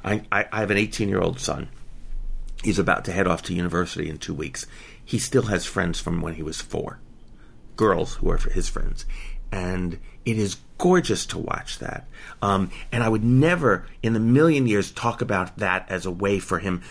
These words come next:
to prove his masculinity would be to, to betray them or renounce them. Um, you know,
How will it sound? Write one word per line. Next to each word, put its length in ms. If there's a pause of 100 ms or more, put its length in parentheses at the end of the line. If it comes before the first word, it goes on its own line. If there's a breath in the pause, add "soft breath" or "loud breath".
(140 loud breath)
to 80
prove 280
his 160
masculinity 600
would 120
be 140
to, 140
to 140
betray 460
them 240
or 80
renounce 480
them. 140 (500 loud breath)
Um, 240 (140 loud breath)
you 80
know, 160